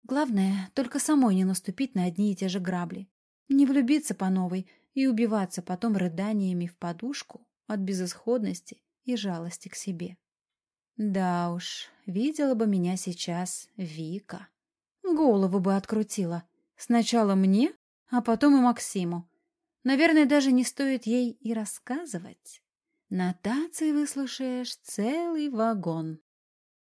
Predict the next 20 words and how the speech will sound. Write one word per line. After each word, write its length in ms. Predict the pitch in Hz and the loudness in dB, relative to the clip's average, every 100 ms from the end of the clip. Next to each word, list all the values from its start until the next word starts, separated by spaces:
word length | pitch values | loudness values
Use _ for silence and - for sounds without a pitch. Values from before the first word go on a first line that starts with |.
| _ | _
«Ждите 520 | 202 175 165 262 311 240 | -2 0 2 2 4 4
меня 320 | 185 185 202 | 4 2 0
здесь», — 560 | 185 170 185 - - _ _ _ _ - | 0 -4 -6 -10 -14 _ _ _ _ -4
говорит 500 | 226 233 226 190 175 | 0 2 2 0 -2
Вольцев, 440 | 180 294 349 190 - _ _ - | -4 -4 -4 -8 -10 _ _ -6
когда 260 | 220 320 | 0 4
мы 140 | 285 262 | 4 2
останавливаемся 840 | - 202 226 226 214 202 190 - | 0 0 0 -2 -2 -2 -4 -6
около 300 | 190 202 185 | -6 -2 -2
нашей 320 | 185 185 214 | -2 -2 -4
машины. 640 | 202 220 - 180 160 - _ _ _ _ _ - | -4 -4 -8 -8 -10 -14 _ _ _ _ _ -8
«Сейчас 420 | - 196 214 - | -2 0 0 0
подгоню 420 | 202 185 208 185 | 0 2 2 2
свою 340 | - 180 175 | 0 -2 -2
карету 580 | 165 175 175 311 - - _ _ _ | 0 0 2 0 -2 -12 _ _ _
и 100 | - | -6
переставим 640 | 196 208 185 - 208 226 202 | 0 0 0 2 4 4 4
детские 420 | 180 175 190 180 | 2 0 0 0
кресла». 500 | 180 170 - 185 175 _ _ _ _ _ _ _ _ | 0 -6 -6 -12 -16 _ _ _ _ _ _ _ _
«Карету!» — 960 | 427 330 320 302 233 240 - 247 240 | 2 4 4 4 2 2 4 4 4